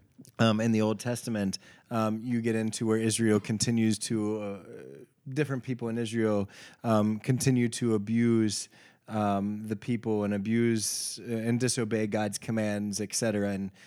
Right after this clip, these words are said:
we get into the New Testament and things don't get much better. We, we just got Jesus.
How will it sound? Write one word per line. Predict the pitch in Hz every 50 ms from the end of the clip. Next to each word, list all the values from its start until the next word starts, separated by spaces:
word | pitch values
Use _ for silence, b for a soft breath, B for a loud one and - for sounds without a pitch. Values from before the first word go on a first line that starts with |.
| B B B B
we | 135 120
get | 117 113
into | 113 110 104
the | 107
New | 107 110 110
Testament | 104 - 117 110 - - 117 107 107 104 98 -
and | 104 101 101 98
things | - - 113 107 107 107 98 98 -
don't | - 107 104 107 101
get | - 113 98 107
much | 113 107 101 - -
better. | 113 107 104 104 101
We, | 101 104 98 98 - 104
we | 107 104
just | 104 104 101
got | 98 104 98 98
Jesus. | 95 110 120 120 104 104 101 95 95 -